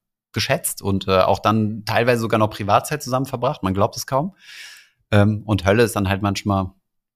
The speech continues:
wenn's halt ein bisschen Action ist und so, dann ist man halt gemeinsam in der Scheiße und das ist doch auch okay.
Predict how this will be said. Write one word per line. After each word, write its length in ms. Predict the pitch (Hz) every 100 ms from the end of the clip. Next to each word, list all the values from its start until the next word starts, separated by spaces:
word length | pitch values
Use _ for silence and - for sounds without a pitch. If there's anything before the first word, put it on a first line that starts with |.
| _ -
wenn's 220 | 101 101
halt 140 | 101
ein 40 | 104
bisschen 200 | 104 104
Action 300 | 110 - 104
ist 160 | 92
und 80 | 101
so, 140 | 95 120
dann 120 | 117
ist 140 | 104
man 100 | 107
halt 240 | 101 101 -
gemeinsam 480 | 107 98 110 123 110
in 80 | 104
der 100 | 104
Scheiße 400 | - 107 - -
und 140 | -
das 100 | -
ist 100 | -
doch 60 | -
auch 160 | 82
okay. 240 | 87 -